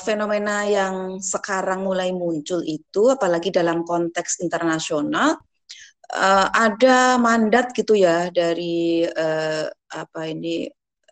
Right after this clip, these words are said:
P B B gitu, dari U N Women, lembaga di bawah P B B ya, yang concern ke soal, eh, hak-hak perempuan.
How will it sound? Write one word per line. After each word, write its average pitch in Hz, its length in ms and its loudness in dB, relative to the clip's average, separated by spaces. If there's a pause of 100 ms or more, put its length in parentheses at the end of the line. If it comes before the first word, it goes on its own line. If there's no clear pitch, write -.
(200)
P - 40 -8 (120)
B 160 160 4
B 175 320 4
gitu, 190 480 4 (520)
dari 175 320 0
U 170 80 0
N 165 240 0
Women, 175 480 2 (560)
lembaga 165 400 0
di 170 80 0
bawah 160 160 4
P 165 160 2
B 165 160 2
B 208 160 8
ya, 202 240 4
yang 160 480 -2
concern 170 480 -2
ke 180 80 0
soal, 165 640 0
eh, 156 400 -10
hak-hak 165 320 -6
perempuan. 165 480 0